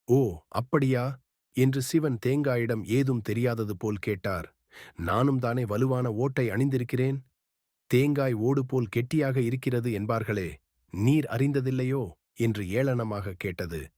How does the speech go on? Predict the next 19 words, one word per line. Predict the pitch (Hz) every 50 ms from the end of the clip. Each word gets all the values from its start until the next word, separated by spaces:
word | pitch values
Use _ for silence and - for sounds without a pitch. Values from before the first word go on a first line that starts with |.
| _ _ _ _ -
ஈசன் | 110 127 135 131 - 117 101 95
கூறியது, | - 120 117 113 104 95 85 92 87 78 - _ _ _ _ _ _ -
"சிவனும் | - 147 143 147 143 143 139 120
விடுவாதாயில்லை. | 110 120 139 135 120 117 110 101 98 92 85 82 85 82 80 78 - _ _ _ _ _ -
நான் | 101 117 131 143 139
என் | 127 113 107 101
உடல் | 113 123 143 147 135
முழுவதும் | 131 131 131 131 131 123 131 131 127 127
திருநீர் | - 143 139 139 135 135 131 123 -
அணிந்து | - 117 139 143 143 135 127 101 82 - - _ _ _ _ _ _ -
செக்க | - - 147 131 - - 156
செவளென | 135 - 139 135 139 135 127 127 110
காட்சி | - - 120 135 131 - -
தருகிறேனே, | 127 123 123 123 113 127 120 117 113 117 123 131 135 - _ _ _ _ _ _ -
உன்னை | - 98 113 135 139
போல | 131 131 135 139 135
திருநீர் | 127 - - 131 135 143 151 147 139 127 -
தரித்து | 123 117 131 131 127 - 123
தான் | 107 123 127 120 98